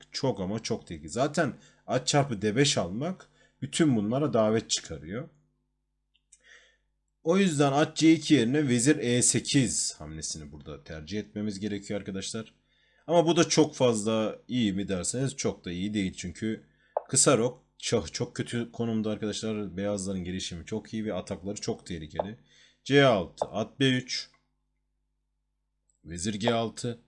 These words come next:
D üç, vezir çarpı G üçe, at E dört, önce şah çekiyoruz arkadaşlar.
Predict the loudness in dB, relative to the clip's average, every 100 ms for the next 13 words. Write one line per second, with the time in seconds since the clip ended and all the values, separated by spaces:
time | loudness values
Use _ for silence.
0 | _ _ _ _ _ _ _ _ -4 0
1 | 0 -2 -8 -6 -8 _ _ _ _ _
2 | _ _ _ -4 -2 -2 -2 -4 -4 -10
3 | -6 -6 -4 -4 -2 -2 4 2 4 0
4 | 0 -6 -6 -8 -8 -8 -8 -8 -6 -6
5 | -4 -6 -10 -12 -16